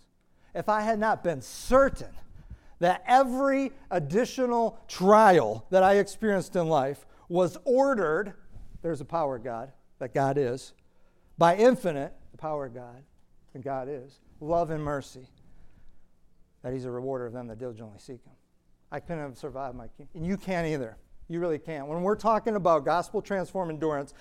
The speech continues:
how does the gospel affect how you endure suffering? This is how. You have to believe that God is, and then you have to believe that he's a rewarder. That's tough to do when you're going through suffering, isn't it? Doesn't feel like a reward. Doesn't feel like a gift.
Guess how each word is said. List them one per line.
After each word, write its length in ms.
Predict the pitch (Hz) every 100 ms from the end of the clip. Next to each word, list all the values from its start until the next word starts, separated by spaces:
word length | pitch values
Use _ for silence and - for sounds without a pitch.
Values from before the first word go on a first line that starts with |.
| -
how 400 | - 190 233 220 -
does 160 | 208 170
the 80 | 151
gospel 540 | 170 208 220 190 185
affect 400 | 170 - 202 -
how 100 | 190
you 240 | 190 208
endure 460 | 220 151 180 196 185 -
suffering? 500 | - 190 180 202 196 - -
This 180 | 170 165
is 120 | 147
how. 260 | 147 120 127 - - - -
You 120 | 156
have 160 | 156 -
to 80 | 151
believe 300 | 151 147 139
that 180 | 123
God 200 | 135 127
is, 360 | 127 185 202 - _ - _ _ _ _ _ _ _ 139
and 100 | 131
then 80 |
you 60 | 135
have 80 | 127
to 80 | 123
believe 180 | 139
that 140 | 127 123
he's 120 | 120
a 60 | 117
rewarder. 560 | 113 113 117 113 120 _ _ _ _ _
That's 200 | 151 147
tough 220 | - 175 175
to 100 | 143
do 140 | 147
when 100 | 127
you're 80 | 120
going 240 | 123 127
through 160 | 123 120
suffering, 440 | 139 123 - 113 117
isn't 220 | 135 156
it? 140 | 156 160 - _ _ _ -
Doesn't 180 | 147 147
feel 180 | 175 143
like 200 | 127 127
a 40 |
reward. 440 | 113 117 113 120 - _ _ _ _ _ -
Doesn't 320 | 143 143 135
feel 140 | 175
like 180 | 156 151
a 40 | 120
gift. 480 | 127 143 131 _